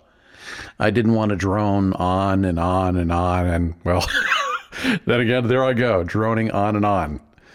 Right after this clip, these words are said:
Ah, gosh. Well, there's a lot to cover,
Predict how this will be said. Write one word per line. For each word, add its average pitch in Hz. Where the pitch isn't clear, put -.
Ah, 143
gosh. 90
Well, 127
there's 175
a 202
lot 220
to 160
cover, -